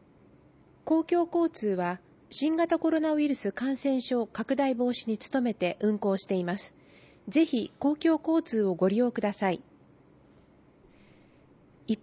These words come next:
般社団法人日本モビリティマネジメント会議、ジェイシーオーエムエム発行の公共交通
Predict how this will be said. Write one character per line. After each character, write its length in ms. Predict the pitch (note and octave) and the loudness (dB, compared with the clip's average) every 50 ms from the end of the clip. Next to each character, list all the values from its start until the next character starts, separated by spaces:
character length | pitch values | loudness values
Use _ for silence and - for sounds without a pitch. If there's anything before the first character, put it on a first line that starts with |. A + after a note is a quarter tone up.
| - | 0
般 160 | - E4+ E4+ E4 | 2 2 2 2
社 140 | - E4 | 2 0
団 240 | D#4+ D#4+ D#4+ D#4 D4+ | 0 2 0 -2 -2
法 220 | C#4 D4+ D4+ C#4 A3+ | -2 0 0 0 0
人 360 | - - F3 E3 D#3 E3+ G#3+ - _ _ - - _ - _ _ | 0 -4 -6 -8 -8 -10 -14 -18 _ _ -20 -20 _ -20 _ _
日 120 | A3+ A3+ A3+ | -2 0 2
本 300 | E4 F4+ D#4 G#3+ E3+ F3 | 2 2 2 0 0 0
モ 100 | F#3+ G#3+ | 0 2
ビ 140 | G#3+ C#4 C4+ | 2 4 4
リ 120 | D4+ D4 | 2 2
テ 100 | - D4 | 2 0
ィ 100 | C#4+ C#4 | 0 2
マ 120 | C4 B3+ | 2 2
ネ 120 | A#3+ C4 C#4 | 2 2 0
ジ 140 | C4 C#4+ C#4 | 0 0 0
メ 140 | C#4 C#4 | 2 2
ン 60 | C4 B3+ | 0 0
ト 140 | - C4 | -2 -2
会 240 | - B3 B3 A3+ F#3 | -2 0 0 0 -2
議、 240 | E3+ E3+ D3+ - - - - - _ - - - _ _ - - | -2 -4 -8 -8 -10 -12 -20 -20 _ -20 -20 -20 _ _ -20 -16
ジ 160 | G3 - A#3+ | -2 2 4
ェ 60 | C4 D4+ | 4 4
イ 60 | D#4+ | 4
シ 340 | D#4+ - - - D4 C#4+ C#4+ | 0 -2 -2 -2 -2 -2 -2
ー 40 | D4 | -2
オ 220 | C4 C4+ C4 B3+ - | 0 0 0 0 -2
ー 40 | - | -2
エ 100 | A#3 B3+ | 0 0
ム 140 | B3 A#3+ A3 | 0 0 0
エ 100 | G#3 G3+ | 0 0
ム 220 | F3 D#3 D3+ - - - _ _ _ - _ _ - | -2 -2 -4 -6 -10 -16 _ _ _ -20 _ _ -6
発 200 | G3+ A#3 A3+ - - | -4 -4 -4 -4 0
行 200 | - C4 B3+ B3 | 0 2 2 2
の 240 | A3+ A3+ A3+ A#3 A#3 - - - - - - - - _ - - - _ _ - - - - - | 2 0 -2 -2 -4 -8 -16 -20 -20 -20 -20 -20 -20 _ -20 -20 -20 _ _ -20 -20 -20 -4 2
公 200 | - D#4+ E4 E4 | 2 4 4 4
共 240 | - F4 F4 E4+ E4+ | 4 2 2 2 2
交 200 | - E4+ E4 D#4+ | 2 2 2 2
通 380 | - - - G3+ F#3+ F3 - | 0 -2 -2 0 0 0 0